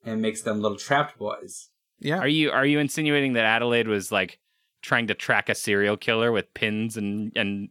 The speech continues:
Speaker 3: yarn.
Speaker 1: I'm insinuating that you might have a hard time picturing House Full of Yarn unless I do a little bit more <laughs> elaborating on how this house was full of yarn.
Speaker 3: <laughs> All right. Uh, yeah, and then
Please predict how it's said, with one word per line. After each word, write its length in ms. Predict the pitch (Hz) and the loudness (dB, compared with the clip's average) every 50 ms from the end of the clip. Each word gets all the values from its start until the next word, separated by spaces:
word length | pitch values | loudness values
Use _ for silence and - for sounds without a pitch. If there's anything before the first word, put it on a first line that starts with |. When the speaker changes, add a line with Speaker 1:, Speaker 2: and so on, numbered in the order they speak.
| _ - 110 | _ -14 -6
Speaker 3:
yarn. 280 | 104 98 101 98 98 95 - 156 180 170 | 0 0 2 2 2 2 2 2 2 4
Speaker 1:
I'm 260 | 196 220 269 302 349 | 4 4 4 4 4
insinuating 920 | 330 320 285 254 - - 294 294 302 277 277 262 226 202 175 165 170 170 165 | 4 4 4 4 4 4 6 6 6 6 6 6 6 6 4 4 4 4 6
that 140 | 160 160 160 | 4 4 4
you 120 | 165 170 | 2 2
might 260 | 165 165 170 180 180 | 2 4 4 4 6
have 160 | 165 170 170 160 | 6 6 6 6
a 60 | 156 | 6
hard 260 | 143 143 151 151 147 | 6 6 4 4 4
time 180 | 151 151 143 127 | 2 2 2 4
picturing 340 | - 151 143 - 147 139 123 | 2 0 0 2 0 -2 2
House 260 | - 131 135 127 - | 2 2 2 2 0
Full 160 | - - 139 127 | -2 0 0 0
of 120 | 110 107 | 0 2
Yarn 320 | 113 127 131 127 113 104 | 2 2 4 4 2 2
unless 260 | 104 107 113 110 104 - | 0 2 0 0 2 0
I 60 | 113 | 0
do 180 | 104 107 110 107 | 2 2 4 4
a 20 | |
little 260 | 107 - 120 117 117 | 4 4 4 4 4
bit 240 | 113 110 110 - - | 4 4 4 2 4
more 340 | 107 107 110 110 107 107 101 98 - | 4 4 4 6 6 4 4 2 2
<laughs> 80 | - - | 0 2
elaborating 920 | - - 156 139 131 135 131 131 135 131 131 120 117 117 - - 110 110 110 | 2 4 4 6 6 6 6 6 6 6 6 6 6 6 4 4 2 2 2
on 120 | 113 117 | 2 2
how 540 | 107 107 120 123 120 117 110 107 107 254 - | 2 2 2 4 4 4 4 4 4 2 2
this 140 | - 117 - | 2 2 2
house 340 | - 120 120 113 110 107 113 | 2 2 2 2 0 0 0
was 160 | - 117 117 - | 0 0 0 0
full 180 | - 120 117 110 | 0 0 0 0
of 120 | 127 120 | 0 0
yarn. 580 | 110 117 113 113 117 123 123 117 101 101 98 - _ _ _ | 0 0 0 0 0 -2 -2 -4 -6 -10 -14 -16 _ _ _
Speaker 3:
<laughs> 180 | _ _ _ - | _ _ _ 0
All 80 | 226 240 240 233 214 202 185 190 185 - | 0 2 2 0 0 0 0 -2 -2 -2
right. 580 | - - 165 170 165 151 139 127 110 107 104 - - - 175 180 151 139 - _ _ _ - - _ | -2 0 2 4 4 4 2 2 0 -2 -2 -6 -8 -12 -12 -10 -12 -12 -14 _ _ _ -20 -12 _
Uh, 380 | - 147 151 151 143 135 127 117 - - - | 0 2 4 4 4 4 2 0 -2 -4 -2
yeah, 380 | - 185 208 208 170 123 110 - | 0 2 4 4 4 2 2 0
and 160 | - 123 147 | -2 -2 0
then 240 | 165 170 175 175 - | 2 0 0 0 -4